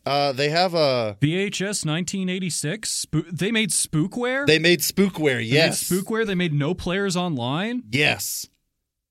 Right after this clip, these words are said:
Speaker 2: God damn, man.
Speaker 1: They're kind of great. They're kind of, they kind of have a great energy. Um, I wanna talk about a f-, uh, just a few little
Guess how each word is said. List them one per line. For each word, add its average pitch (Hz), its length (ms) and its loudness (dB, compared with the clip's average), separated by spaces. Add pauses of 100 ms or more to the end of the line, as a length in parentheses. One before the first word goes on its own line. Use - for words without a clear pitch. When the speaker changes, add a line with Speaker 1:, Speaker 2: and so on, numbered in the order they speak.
(100)
Speaker 2:
God 202 260 -6
damn, 196 380 -4
man. 120 320 -8
Speaker 1:
They're 147 160 2
kind 175 340 -4
of 202 280 -2 (320)
great. 147 400 -2
They're 127 100 -4
kind 160 260 -4
of, 143 60 -4
they 151 100 0
kind 180 240 -4
of 190 60 -2
have 196 160 -2
a 185 60 -4
great 127 500 -6
energy. 104 520 -10 (540)
Um, 107 360 -6 (360)
I - 60 -8
wanna 131 140 -2
talk 139 200 -2
about 123 160 0
a - 20 -2
f-, - 220 -12
uh, 113 200 -4
just 117 180 -8
a 120 60 -4
few 113 260 -8
little 110 420 -4